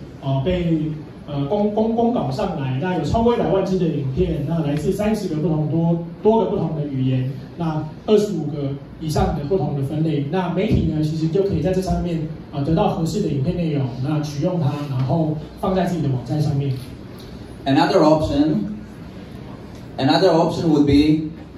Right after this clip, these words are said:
Speaker 2: Uh, our A I video creation engine. So we automatically produce, we have a smart technology that automatically produce content from your static, uh,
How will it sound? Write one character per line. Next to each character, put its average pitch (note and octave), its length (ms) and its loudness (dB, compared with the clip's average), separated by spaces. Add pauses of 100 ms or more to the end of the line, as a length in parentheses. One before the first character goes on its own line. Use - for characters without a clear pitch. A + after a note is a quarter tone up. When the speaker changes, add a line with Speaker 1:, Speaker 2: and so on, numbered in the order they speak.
(520)
Speaker 2:
Uh, C#3 360 6
our D#3 400 4
A D#3 200 0
I C#3+ 440 2 (100)
video C#3+ 340 6
creation A#2+ 720 4
engine. G#2+ 480 2
So C#3 300 8
we D3+ 500 4
automatically C#3+ 800 6
produce, B2 720 6
we B2 80 -6
have B2+ 280 4
a B2 340 6
smart C#3 360 4
technology C#3 600 6
that A#2+ 220 0
automatically D3 760 4
produce C3+ 580 6
content D3 640 2 (200)
from C#3 220 8
your C3+ 180 8
static, E3 640 0 (640)
uh, B2 960 4